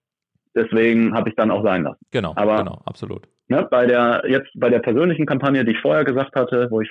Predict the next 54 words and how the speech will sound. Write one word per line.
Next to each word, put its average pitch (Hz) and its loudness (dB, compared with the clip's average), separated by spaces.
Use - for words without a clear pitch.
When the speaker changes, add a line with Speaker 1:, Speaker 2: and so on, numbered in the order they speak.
Speaker 1:
gesagt 117 -4
habe, 104 0
sechstausend 110 0
Euro 123 0
im 120 0
Monat, 117 0
da 110 -6
habe 113 -2
ich 117 -4
halt 113 0
mein 107 0
Mini-Ziel 117 2
halt 101 -4
erreicht. 120 -2
Mein 110 0
Mini-Ziel 117 0
war, 107 2
ich 104 -6
möchte 107 -4
irgendwie 101 -2
auf 95 -2
tausend 104 0
Euro, 120 2
ähm, 107 0
Minimum 120 2
mal 107 2
eine 107 0
Anfrage 135 0
generieren. 131 0
Speaker 2:
Mhm. 98 -6
Speaker 1:
Ja, 110 0
das 113 -2
war 107 4
so 107 0
für 107 -2
mich 107 0
Proof - -2
of - 0
Concept. 135 0
Und 104 0
dann 107 2
Speaker 2:
Mhm. 98 2
Speaker 1:
weiß 113 2
ich, 113 -2
dass 107 2
ich - -6
anhand 104 -2
der 98 0
Daten 113 0
ein - 2
bisschen 101 -2
optimieren 113 0
kann. 135 0
Speaker 2:
Ja. 95 -6